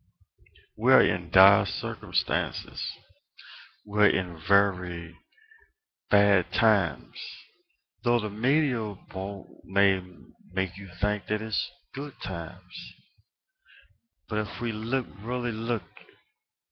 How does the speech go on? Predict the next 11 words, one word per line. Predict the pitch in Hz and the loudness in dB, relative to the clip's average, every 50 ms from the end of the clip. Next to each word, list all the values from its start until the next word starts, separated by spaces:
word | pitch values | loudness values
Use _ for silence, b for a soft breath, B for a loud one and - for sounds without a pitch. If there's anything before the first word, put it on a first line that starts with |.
| _ _ - _ _ _ - - | _ _ -20 _ _ _ -4 -2
at | 107 - | -2 0
Scripture, | - - - - 113 113 - - - - - 82 67 65 - _ _ _ - - - - _ _ _ _ _ _ _ _ _ - _ _ _ _ _ _ _ _ _ _ _ _ _ _ _ _ _ - _ _ _ _ | 0 -2 -2 -2 -6 -6 -6 -4 -4 -4 -4 -6 -8 -12 -14 _ _ _ -20 -20 -20 -20 _ _ _ _ _ _ _ _ _ -20 _ _ _ _ _ _ _ _ _ _ _ _ _ _ _ _ _ -20 _ _ _ _
if | - 113 101 - - - | -4 -4 -4 -4 -6 -10
we | 113 | -8
look | 101 104 117 120 110 - - - | -6 -4 -4 -4 -4 -4 -6 -6
and | - 98 95 90 | -6 -6 -6 -8
see | - - - 101 101 | -12 -10 -8 -8 -8
what's | 98 95 98 98 - - | -10 -10 -10 -8 -8 -8
going | - - 98 95 92 92 90 | -8 -8 -8 -8 -6 -8 -8
on | 90 87 87 82 | -8 -8 -10 -12
today, | - - - - 85 82 82 82 - | -14 -14 -10 -6 -6 -6 -6 -8 -12